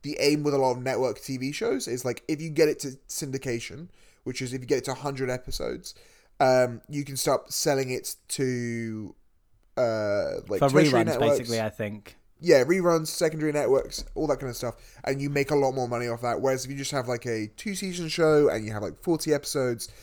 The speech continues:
Speaker 1: uh, people don't really wanna buy that for reruns.
Speaker 2: Yeah.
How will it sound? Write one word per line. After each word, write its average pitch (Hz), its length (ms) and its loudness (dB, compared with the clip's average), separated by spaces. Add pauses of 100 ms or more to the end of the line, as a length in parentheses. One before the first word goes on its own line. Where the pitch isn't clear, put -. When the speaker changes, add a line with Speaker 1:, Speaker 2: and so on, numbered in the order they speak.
(380)
Speaker 1:
uh, 117 460 4 (420)
people 143 240 -4
don't 135 160 2
really 131 120 -2
wanna 123 160 -2
buy 120 280 0
that 117 280 -2
for 117 200 -4
reruns. 104 420 -8 (640)
Speaker 2:
Yeah. 120 180 0